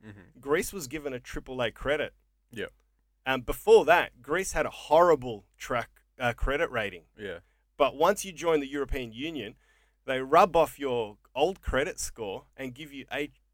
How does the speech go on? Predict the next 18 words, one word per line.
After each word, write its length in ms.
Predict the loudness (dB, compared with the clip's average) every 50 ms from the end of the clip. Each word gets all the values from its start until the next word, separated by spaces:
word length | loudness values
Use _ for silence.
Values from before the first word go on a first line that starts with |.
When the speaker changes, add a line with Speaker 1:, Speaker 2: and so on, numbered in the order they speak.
| _ _
Speaker 2:
triple 300 | _ -10 -10 -8 -8 -10
plus, 340 | -10 -6 -4 -4 -4 -6 -10
which 140 | -16 -20 -20
is 160 | -20 -18 -14
Europe's. 460 | -10 -8 -6 -6 -6 -6 -8 -16 -20 -8
So 220 | -6 -2 0 0 0
we 120 | 0 -2
were 200 | 0 2 2 2
allowed 340 | 2 0 -2 -4 -4 -4 -4
to 100 | -8 -12
borrow 340 | -8 -4 -2 -2 0 -2 -4
money. 340 | -2 -2 -2 -2 -2 -6 -8
So 180 | -6 -4 -4 -4
the 100 | -4 -8
banks 420 | 0 2 2 2 2 -2 -4 -6
in 200 | -6 -8 -12 -14 -14
Greece 320 | -4 -2 -2 -2 -2 -6
just 160 | -12 -16 -20